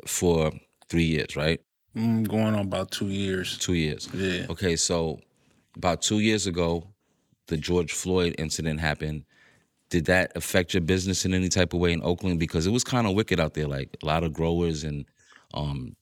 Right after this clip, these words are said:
Speaker 1: places was getting robbed and stuff like that. Did that, did that, like, spark, like, a time for you to start getting money in the game, or, like?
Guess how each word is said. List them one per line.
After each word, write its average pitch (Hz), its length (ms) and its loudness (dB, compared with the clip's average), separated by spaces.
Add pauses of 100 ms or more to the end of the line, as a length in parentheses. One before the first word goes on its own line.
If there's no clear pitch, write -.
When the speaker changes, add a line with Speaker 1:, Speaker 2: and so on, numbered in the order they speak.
Speaker 1:
places 85 320 2
was 73 80 -6
getting 73 240 -2
robbed 82 380 4
and 76 100 -6
stuff - 320 -4
like 76 160 -6
that. 78 320 0 (840)
Did 82 180 0
that, 92 340 2
did 87 160 0
that, 101 280 4
like, 85 280 2
spark, 92 460 2
like, 85 220 2 (1160)
a 78 60 -2
time 92 280 2
for - 120 -4
you 90 60 2
to 82 80 2
start 78 300 0
getting 80 200 0
money 98 260 2
in 98 60 2
the 95 60 0
game, 104 380 2
or, 73 400 -4
like? - 320 -10